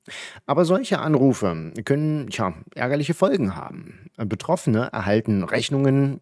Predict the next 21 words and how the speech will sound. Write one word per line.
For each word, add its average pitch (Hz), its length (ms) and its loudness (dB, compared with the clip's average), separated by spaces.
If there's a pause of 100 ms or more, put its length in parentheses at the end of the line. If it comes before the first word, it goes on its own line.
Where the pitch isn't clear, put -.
(100)
ja, 107 180 2
oder 101 240 0
das 101 180 -4
Geld 104 360 -2
wird 131 100 0
vom 151 180 -2
Konto 190 280 2
abgebucht. - 640 -6 (320)
Häufig 147 400 0
werden 113 280 2
auch - 240 -4
persönliche 127 520 2
Daten 160 320 0
abgefragt - 580 -6
und 113 340 -8
einfach - 460 -8
weitergegeben, 90 680 -2 (440)
was, - 400 -2
äh, 113 180 -2
noch 123 380 -4
mehr 87 360 -2